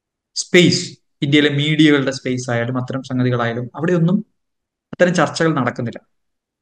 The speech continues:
ആ, ആ സ്പേസസ് ഒക്കെ പലരും വാങ്ങിച്ചു വെച്ചിരിക്കുക. അതിൽ ഏറ്റവും പ്രധാനപ്പെട്ട ഭേദഗതികളാണ് അങ്ങോട്ട് സൂചിപ്പിച്ചോ. ഒരു, ഒരു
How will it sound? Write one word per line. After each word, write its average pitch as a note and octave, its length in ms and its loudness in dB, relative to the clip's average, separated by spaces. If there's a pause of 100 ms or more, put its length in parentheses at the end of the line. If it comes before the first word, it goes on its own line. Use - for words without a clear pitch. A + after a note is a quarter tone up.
ആ, G3 180 6
ആ A3 160 6
സ്പേസസ് G#3+ 500 2
ഒക്കെ G#3 180 -2
പലരും F3+ 340 0
വാങ്ങിച്ചു E3+ 440 0
വെച്ചിരിക്കുക. B2 380 -6 (1900)
അതിൽ B3 160 8
ഏറ്റവും - 400 6
പ്രധാനപ്പെട്ട G#3 520 4 (920)
ഭേദഗതികളാണ് E3 640 6 (220)
അങ്ങോട്ട് C#3+ 240 0
സൂചിപ്പിച്ചോ. C3+ 480 0 (1120)
ഒരു, A3 420 4
ഒരു C4 180 10